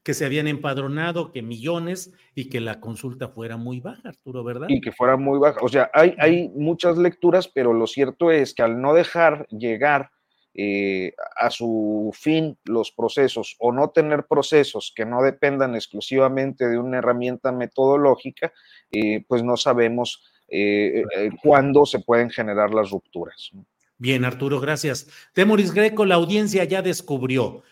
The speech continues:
Speaker 1: Lo que está ahí tras Arturo Rodríguez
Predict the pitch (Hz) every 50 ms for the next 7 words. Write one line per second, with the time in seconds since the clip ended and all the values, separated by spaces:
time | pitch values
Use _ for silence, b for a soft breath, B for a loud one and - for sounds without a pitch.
0 | b b b 143 147 147 147 156 - - - 185 - 220 - - - 160 160 160
1 | 165 170 143 - 147 - - _ _ - 135 135 123 - - 135 123 - 175 185
2 | 190 185 147 139 127 143 175 160 180 185 180 185 -